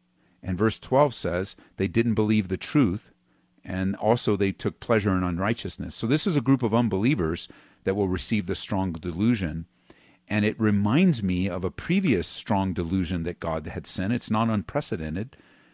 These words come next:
because the strong delusion, um, the strong delusion that was sent to Pharaoh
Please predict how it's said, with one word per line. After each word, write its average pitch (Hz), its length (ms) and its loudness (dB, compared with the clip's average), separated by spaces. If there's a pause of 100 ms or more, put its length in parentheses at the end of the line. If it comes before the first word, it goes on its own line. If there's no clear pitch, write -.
(200)
because 95 460 -4
the 98 180 -4
strong 110 680 -4
delusion, 107 680 -2 (280)
um, 85 440 -8 (540)
the 90 100 -6
strong 110 340 2
delusion 101 520 2
that 90 200 -2
was 92 160 -4
sent 101 380 -4 (340)
to 95 420 2 (600)
Pharaoh 143 800 4